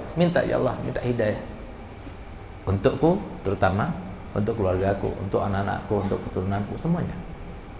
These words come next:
Sebagai tanda syukur kita pada orang tua kita yang mendoakan mereka, mereka mendoakan kita sudah dahulunya.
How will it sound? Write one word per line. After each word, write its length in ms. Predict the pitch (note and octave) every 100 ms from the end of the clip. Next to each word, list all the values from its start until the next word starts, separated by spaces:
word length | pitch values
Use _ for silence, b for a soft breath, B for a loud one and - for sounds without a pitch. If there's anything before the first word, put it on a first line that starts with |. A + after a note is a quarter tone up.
| - - -
Sebagai 320 | - D3 D3+
tanda 240 | D3+ D3+ C#3+
syukur 240 | D3+ C#3+
kita 240 | B2+ C#3+ F3+
pada 160 | D3+
orang 80 | D#3
tua 160 | D#3 D#3+
kita 240 | E3 E3+
yang 80 | D3+
mendoakan 240 | D3+ E3+ D#3+
mereka, 400 | D#3 D3+ E3+ G#3 - -
mereka 240 | A#2+ C3 G3
mendoakan 320 | G#3+ G3 G3+
kita 160 | G#3 G#3
sudah 240 | - A#2 C3 - -
dahulunya. 480 | A2+ A#2+ A2+ G2+ G2+